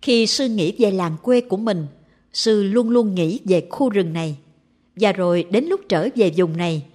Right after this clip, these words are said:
sư đã đến để ở lại đây. Sư đã mời một nhà sư đạo cao đức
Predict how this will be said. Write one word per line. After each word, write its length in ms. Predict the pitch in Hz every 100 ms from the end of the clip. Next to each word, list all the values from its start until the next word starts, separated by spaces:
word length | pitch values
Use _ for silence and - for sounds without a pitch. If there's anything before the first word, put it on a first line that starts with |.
| _ _ -
sư 220 | - 196
đã 160 | 160
đến 340 | 170 196 220 339 -
để 340 | 170 160 202 -
ở 180 | 147
lại 220 | 190 165 151
đây. 260 | 180 156 - _ _ _ _ _ _ _ _ _ _ _ _ _ _ _ _ _ _ _ _ _ _ _
Sư 220 | - 262
đã 140 | 208 190
mời 360 | 254 226 180
một 200 | 165 165
nhà 160 | 196 185
sư 300 | - 220 208
đạo 300 | 175 180 156
cao 320 | - 240 226
đức 160 | 214